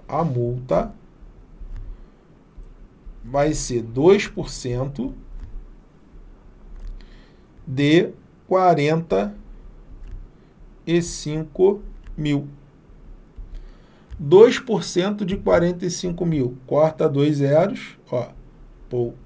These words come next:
pou, e multiplica o que sobrou. Dois vezes quatrocentos e cinquenta vai dar novecentos. Então, a multa foi de quanto?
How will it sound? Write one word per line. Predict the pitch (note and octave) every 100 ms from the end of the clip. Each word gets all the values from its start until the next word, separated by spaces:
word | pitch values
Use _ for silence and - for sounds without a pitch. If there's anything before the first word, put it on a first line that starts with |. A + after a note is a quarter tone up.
| -
pou, | - D#3 F#3 - - - - - - - -
e | F3+
multiplica | F3+ F3+ F3 F3+ F#3+ G3 G3+
o |
que | F3 F#3
sobrou. | - G#3 F3+ C#3+ B2+ - - - - - - - -
Dois | C3 C#3+ F#3+ F#3+ C#3+
vezes | C#3+ D#3 D#3 C#3 C#3 C3+
quatrocentos | - D3 D3 - C3 B2+
e |
cinquenta | - C#3+ F3 G3 E3
vai | D3+ D#3
dar | D#3 D#3
novecentos. | D#3 D#3 E3 E3+ C#3+ B2+ C3+ - - - - - - - - - - - - - - - - -
Então, | C#3 C#3 C#3 C#3
a | D#3+
multa | D3+ D#3 G#3 A#3 - B2 - - - - - - - - - _ - - - _ _ - - - - - - - - - -
foi | - D3+
de | D3 E3
quanto? | E3 C#3 C#3+ -